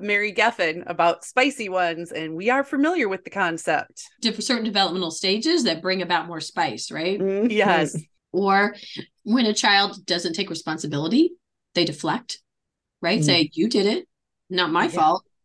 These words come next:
Speaker 2: It was their fault." They love to blame their siblings. You know, "The teacher didn't tell me that."
Speaker 1: Mm-hmm.
Speaker 2: You know,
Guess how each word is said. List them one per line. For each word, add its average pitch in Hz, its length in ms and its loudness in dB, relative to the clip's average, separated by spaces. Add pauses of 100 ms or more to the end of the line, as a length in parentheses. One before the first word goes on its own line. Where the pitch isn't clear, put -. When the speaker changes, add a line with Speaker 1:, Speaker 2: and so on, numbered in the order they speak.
(120)
Speaker 2:
It 185 60 -8
was 180 140 -4
their 180 160 2
fault." 165 260 0
They 165 80 -4
love 160 200 -6
to 160 60 -12
blame 147 200 -4
their 147 80 -4
siblings. 156 520 -6 (120)
You 240 140 2
know, 190 100 4
"The 175 80 0
teacher 254 260 2
didn't 185 180 0
tell 202 140 2
me 311 160 2
that." 170 280 0 (460)
Speaker 1:
Mm-hmm. 208 460 -2
Speaker 2:
You 220 220 2
know, 277 140 2